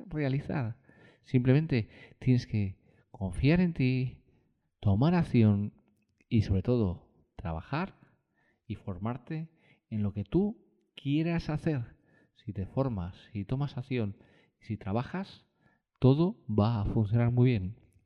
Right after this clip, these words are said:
Un deportista de élite no llega a ganar unas Olimpiadas porque tenga muchísimo talento, que en algunos casos lo tienen, sino porque entrena día a día, durante años y años y años,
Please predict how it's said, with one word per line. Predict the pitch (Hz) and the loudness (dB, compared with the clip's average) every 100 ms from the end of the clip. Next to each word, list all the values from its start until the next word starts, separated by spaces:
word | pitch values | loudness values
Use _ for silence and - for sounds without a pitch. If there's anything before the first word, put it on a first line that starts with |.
| _ | _
Un | 143 | 4
deportista | 170 185 170 170 - 151 | 4 4 2 0 0 2
de | 151 | 2
élite | 139 131 110 104 - - - _ | 0 0 0 -2 -12 -20 -20 _
no | 113 120 165 | -2 6 6
llega | 156 143 131 113 101 - | 8 6 6 4 2 0
a | - 107 104 | -2 2 2
ganar | 98 107 135 | 4 4 6
unas | 120 117 107 101 98 95 92 98 101 160 113 - | 6 6 2 2 0 0 -2 -4 -6 -8 -10 -2
Olimpiadas | 101 98 117 147 202 202 - _ - - - - | 0 0 0 -2 -4 -8 -16 _ -20 -20 -14 0
porque | 117 104 104 98 92 - | 0 2 0 0 -2 -4
tenga | 104 104 98 | -4 -2 0
muchísimo | 98 - 101 98 95 | 0 -2 -2 0 0
talento, | 117 170 - 82 - _ | 0 -2 -2 -6 -8 _
que | - | -2
en | 147 | 0
algunos | 208 240 208 | 2 0 0
casos | - 190 143 | -2 0 0
lo | 113 | 2
tienen, | 110 156 101 92 _ - _ _ | 0 -2 -4 -8 _ -20 _ _
sino | - 117 107 | -2 2 4
porque | 101 98 - 92 - | 4 2 0 -6 -4
entrena | 101 98 98 120 135 139 139 147 - - | -2 0 0 0 0 0 -2 -4 -10 -6
día | 110 123 127 127 - | -2 0 0 -2 -6
a | 104 101 | -4 0
día, | 113 95 90 90 _ - _ - | 0 0 -4 -8 _ -20 _ 0
durante | 113 107 113 135 | 2 2 0 -2
años | 151 165 165 165 | 0 4 4 2
y | 127 131 | 0 0
años | 143 131 120 | 2 2 2
y | 147 | 2
años, | 175 185 185 - | 2 2 0 -4